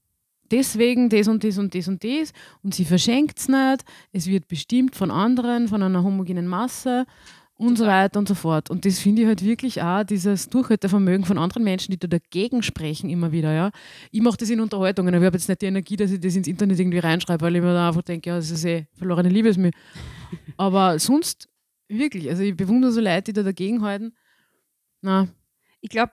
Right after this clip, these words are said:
Speaker 2: vielleicht ist das so unser, unser Thema die nächsten Male, dass wir vielleicht ein bisschen mehr über das auch reden, ob's, ob's das eh oder dass es eh vielleicht auszahlt,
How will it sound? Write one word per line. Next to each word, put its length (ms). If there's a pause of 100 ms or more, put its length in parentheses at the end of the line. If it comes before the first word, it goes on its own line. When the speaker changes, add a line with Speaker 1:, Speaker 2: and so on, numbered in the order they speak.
(120)
Speaker 2:
vielleicht 420
ist 180
das 180
so 120
unser, 640
unser 720 (640)
Thema 340
die 100
nächsten 420
Male, 340
dass 260
wir 100
vielleicht 360
ein 60
bisschen 220
mehr 100
über 120
das 180
auch 120
reden, 360 (320)
ob's, 480
ob's 200
das 160
eh 80
oder 180 (320)
dass 240
es 140
eh 100
vielleicht 320
auszahlt, 560